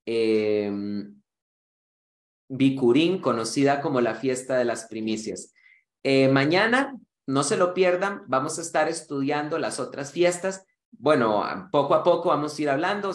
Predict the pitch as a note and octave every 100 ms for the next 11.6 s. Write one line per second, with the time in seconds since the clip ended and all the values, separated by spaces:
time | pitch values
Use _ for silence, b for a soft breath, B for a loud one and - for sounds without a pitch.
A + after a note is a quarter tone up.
0 | - B2 A#2 C3 D3+ - D3 B2 C3 C#3
1 | D#3+ D#3 - _ _ - A#2+ A#2 A2+ A2
2 | A2 A2 A2 G#2+ G#2+ G#2 _ - A#2 A2
3 | - C3+ C3+ E3+ D#3 C#3 D3 D#3+ - B2
4 | G#2 G#2 F#3 A3 G#3+ - _ _ _ _
5 | _ _ - G#2+ G#2 G#2 - - _ _
6 | A2 - A#2 C#3 C#3+ E3 C#3+ F3 G3+ G3+
7 | A#3 A#3+ - _ _ _ - F3+ G#3 F#3+
8 | D#3 D#3+ F3 F3+ C3+ C3+ D#3 E3 D#3 D3
9 | D#3 D#3 D#3+ F3 - A#2+ B2 C3 - -
10 | A#2+ G#2+ - B2+ - D3 C3 G#2 B2 C3
11 | D3+ D#3 F3+ F3+ -